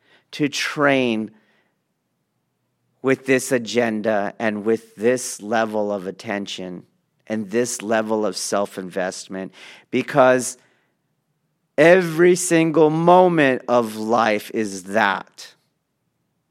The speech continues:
Even if I was interested in self-defense, that is a very small portion of our lives.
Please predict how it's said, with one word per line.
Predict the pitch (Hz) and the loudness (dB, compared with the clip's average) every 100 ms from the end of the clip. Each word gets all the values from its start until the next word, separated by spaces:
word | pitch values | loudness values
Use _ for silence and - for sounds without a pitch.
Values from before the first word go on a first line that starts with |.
| _ _ _ _ _ _ _ _ _ _ _ _ | _ _ _ _ _ _ _ _ _ _ _ _
Even | 190 254 233 233 | 2 4 2 0
if | 233 202 | 0 2
I | 196 | 4
was | 208 185 | 2 0
interested | 196 208 202 180 170 147 | -2 -2 -4 -4 -2 0
in | 139 135 | 0 -4
self-defense, | - 151 151 - 143 156 139 87 - - - _ _ _ _ _ _ _ _ _ _ _ _ _ _ _ _ _ _ _ _ _ _ _ - | 0 0 0 -10 -6 -2 -2 -4 -10 -20 -20 _ _ _ _ _ _ _ _ _ _ _ _ _ _ _ _ _ _ _ _ _ _ _ -12
that | 151 170 | -10 -10
is | 165 | -10
a | 170 | -10
very | 139 147 185 190 | -4 -2 0 -2
small | - 156 156 | -4 -4 -4
portion | - 156 165 - 104 98 - _ _ _ | -2 -2 -2 -6 -8 -10 -16 _ _ _
of | 113 110 | -4 0
our | 123 127 | -2 -2
lives. | 147 147 90 - - | -4 -6 -8 -14 -20